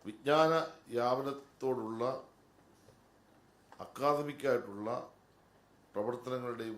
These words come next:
ഒരു മികവ്, അതിൻ്റെ ഒരു അംഗീകാരമാണ് നാക്കിൻ്റെ എ ഗ്രേഡ് കരസ്ഥമാക്കാനിട വന്നിട്ടുള്ളത്. ഈ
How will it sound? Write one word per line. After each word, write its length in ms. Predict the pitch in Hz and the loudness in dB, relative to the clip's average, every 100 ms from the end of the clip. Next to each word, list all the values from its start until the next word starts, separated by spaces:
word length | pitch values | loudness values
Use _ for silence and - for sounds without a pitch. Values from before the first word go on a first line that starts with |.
| 101 | -10
ഒരു 140 | 107 120 - - - 98 | -10 -10 -14 -20 -18 -12
മികവ്, 400 | 104 110 127 120 - - | -8 -2 0 -2 -4 -12
അതിൻ്റെ 200 | 101 107 107 | -10 -6 -6
ഒരു 60 | 101 | -6
അംഗീകാരമാണ് 760 | 110 120 117 110 95 95 104 120 - _ - - - _ - | -6 -2 -2 -2 -6 -10 -12 -14 -20 _ -20 -20 -20 _ -10
നാക്കിൻ്റെ 520 | 98 107 - 107 101 127 120 - 101 | -8 -8 -8 -8 -4 -4 -6 -6 -6
എ 40 | 101 | -4
ഗ്രേഡ് 300 | 104 107 107 - - - _ - - - | -4 -6 -6 -18 -20 -20 _ -20 -20 -12
കരസ്ഥമാക്കാനിട 680 | 101 - 107 95 85 90 90 | -10 -8 -8 -8 -10 -14 -14
വന്നിട്ടുള്ളത്. 420 | 87 80 - - - - _ _ - _ _ _ _ _ _ _ _ _ _ _ _ _ _ - - - - _ | -16 -18 -20 -20 -20 -20 _ _ -20 _ _ _ _ _ _ _ _ _ _ _ _ _ _ -20 -20 -20 -20 _
ഈ 80 | - | -6